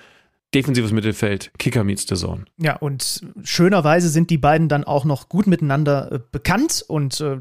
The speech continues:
Speaker 2: demzufolge kann eigentlich Alex Schlüter das Gespräch nachher nur noch versauen. Wir werden auch noch mit Timo Müller sprechen, denn der große Bundesliga-Brennpunkt, dem wir uns, äh, heute mal widmen wollen mit einem Kicker-Reporter, ist in dieser Woche der S V Darmstadt und die debakulöse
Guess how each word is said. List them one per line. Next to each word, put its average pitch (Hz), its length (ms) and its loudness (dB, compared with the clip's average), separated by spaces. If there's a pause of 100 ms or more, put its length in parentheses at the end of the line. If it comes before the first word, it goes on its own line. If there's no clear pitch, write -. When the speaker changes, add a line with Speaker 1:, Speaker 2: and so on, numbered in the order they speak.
(100)
Speaker 2:
demzufolge 156 460 0
kann 165 160 -2
eigentlich 180 280 0
Alex 185 200 -2
Schlüter 190 200 0
das 147 160 0
Gespräch 151 360 -2
nachher 147 240 2
nur 147 100 2
noch 147 160 -2 (400)
versauen. 151 420 2
Wir 151 120 2
werden 214 180 4
auch 190 240 4
noch 226 180 2
mit 180 180 4
Timo 190 260 4
Müller 214 220 4
sprechen, 185 580 -2
denn 180 600 2
der 151 440 2
große 151 400 0
Bundesliga-Brennpunkt, 160 1080 0
dem 156 160 2
wir 151 80 0
uns, 151 380 -4
äh, 135 160 -2
heute 143 240 -2
mal 139 200 -2
widmen 151 280 -2
wollen 143 140 0
mit 143 100 -2
einem 139 160 -2
Kicker-Reporter, 151 760 -2
ist - 200 -8
in 151 180 -2
dieser 147 300 0
Woche 151 180 -2
der 135 460 -2
S - 180 -2
V 165 240 2
Darmstadt 170 680 0
und 151 500 -4
die 143 180 -8
debakulöse 175 880 2